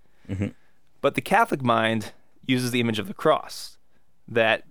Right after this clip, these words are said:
Speaker 2: branches out. The arms of the cross branch out and have a wider scope and a wider view. And it's just sad that they cannot see the wider view, that even if they are at times right about this thing or that thing, they can't see how they're damaging the church.
Speaker 1: Right.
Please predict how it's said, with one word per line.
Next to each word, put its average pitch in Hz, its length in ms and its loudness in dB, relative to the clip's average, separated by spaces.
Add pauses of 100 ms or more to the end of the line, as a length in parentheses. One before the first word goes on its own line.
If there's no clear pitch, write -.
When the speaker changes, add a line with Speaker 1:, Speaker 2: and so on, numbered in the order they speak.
(120)
Speaker 2:
branches 127 460 2
out. 101 300 0
The 110 100 -2
arms 127 460 2
of 110 120 -6
the 110 80 -4
cross 110 400 0
branch 110 500 -2
out - 400 -6 (200)
and 113 160 -2
have 120 280 2
a 110 120 2
wider 113 260 2
scope - 320 -2
and 107 80 -2
a 107 40 0
wider 104 280 0
view. 101 260 -10 (680)
And 120 160 4
it's 123 160 0
just 151 220 0
sad 113 480 2 (400)
that 110 380 2
they 117 100 2
cannot 135 300 0
see - 100 0
the 120 120 2
wider 113 320 4
view, 110 380 0 (300)
that 113 160 2
even 170 320 2
if 165 200 0
they 120 340 2
are 120 360 4
at - 140 -2
times 107 340 -2
right 113 160 2
about 101 220 0
this 110 240 0
thing 117 180 0
or 104 140 0
that 107 240 0
thing, - 280 -10 (280)
they 113 120 -2
can't 135 300 -2
see 127 220 0
how 113 160 2
they're 107 120 0
damaging 104 460 -2
the 98 60 -4
church. - 480 -6 (160)
Speaker 1:
Right. - 260 -14